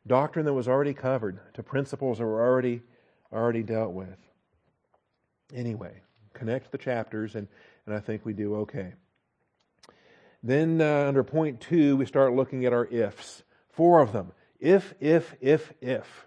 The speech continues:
Okay? Four of them. And all four are true. All four are in the first class condition, assumed to be true. Uh, for the sake of the argument, or as the, the case may be, in reality, they are true. And that's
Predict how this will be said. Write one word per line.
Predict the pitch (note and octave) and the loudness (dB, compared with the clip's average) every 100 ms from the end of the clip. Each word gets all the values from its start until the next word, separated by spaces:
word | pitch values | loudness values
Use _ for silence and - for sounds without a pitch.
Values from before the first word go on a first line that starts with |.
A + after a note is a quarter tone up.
| _ _ | _ _
Okay? | A#2+ C#3+ E3 - | -4 -4 -6 -2
Four | C#3+ E3 | 6 6
of | C#4 | 6
them. | A2 F#2+ - - - - | 2 -10 -18 -20 -20 -4
And | A#2 A#2+ | -4 -2
all | A#2+ C#3+ F3 | 4 6 6
four | F#3 - F#3 D3 B2+ C3+ | 4 2 4 6 6 4
are | B2 C3 | 0 -4
true. | - D3+ C#3 G2 G#2+ _ _ _ _ - | -4 0 0 0 -8 _ _ _ _ -4
All | A#2 D3 E3+ | 2 4 2
four | - F3+ D#3+ C#3 C#3 C#3 | 2 4 6 8 6 4
are | B2+ | 0
in | B2 | 0
the | A#2 | -2
first | C#3+ D3 - | -2 -4 -2
class | D3 D3 | -2 -2
condition, | - C#3+ C#3 A#2+ B2 | -6 2 2 2 -6
assumed | A2 - C#3 D#3 D#3 | -8 -8 -6 -6 -4
to | |
be | E3 | -4
true. | D#3+ E3 D#3 F#2+ - _ _ _ _ _ | -2 -2 -2 -4 -8 _ _ _ _ _
Uh, | - A2+ | -6 -4
for | G#2 | -4
the | G#2+ | -6
sake | - B2+ D#3 | -2 0 0
of | |
the | C#3+ C#3+ | 0 4
argument, | D#3 D3+ D#3 F#3 B2+ | 4 2 -2 -4 -2
or | B2 C3 C#3 | 0 2 0
as | B2+ C3 B2 | 0 -2 0
the, | C3 B2+ A#2 | 0 0 -2
the | |
case | - C#3+ C3+ | -4 -4 -4
may | C#3+ | -4
be, | C3 C3+ D3+ | -4 -4 -2
in | C3 | -2
reality, | C#3+ D3 D#3 D3+ C3 | -2 -4 -4 -2 -2
they | D3 D#3+ | 0 0
are | F3+ F3+ | 2 0
true. | - A2+ - G#2 | -2 -8 -8 -12
And | G#2+ | -8
that's | A2 - | -8 -10